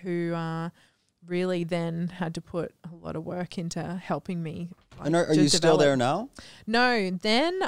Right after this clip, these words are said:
Speaker 1: I was given, um, a sponsorship, um, under my, um, Phuket Fight Club, to which now my sponsorship has just ended with them as well.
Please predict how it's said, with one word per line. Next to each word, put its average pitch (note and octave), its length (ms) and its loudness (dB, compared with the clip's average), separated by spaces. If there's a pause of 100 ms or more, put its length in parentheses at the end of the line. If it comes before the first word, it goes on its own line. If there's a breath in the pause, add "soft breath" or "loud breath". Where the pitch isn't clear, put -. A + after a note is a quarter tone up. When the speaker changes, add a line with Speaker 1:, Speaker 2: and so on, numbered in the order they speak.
Speaker 1:
I A#3+ 320 2
was A3 400 2
given, A3+ 560 0
um, G3 800 0
a G3 80 0
sponsorship, - 840 0 (380)
um, F#3+ 400 0
under F#3 800 0 (1000 soft breath)
my, F#3 340 -4
um, F3+ 440 -2
Phuket G3+ 280 -2
Fight F3+ 240 0
Club, A#3+ 380 0
to B3 140 0
which G3+ 240 0
now F#3+ 180 4
my F#3 120 2
sponsorship F#3 600 -2
has F3+ 160 0
just F3 340 -2
ended F3 320 0
with F3+ 160 -2
them F3 160 0
as E3+ 160 -4
well. F3+ 480 0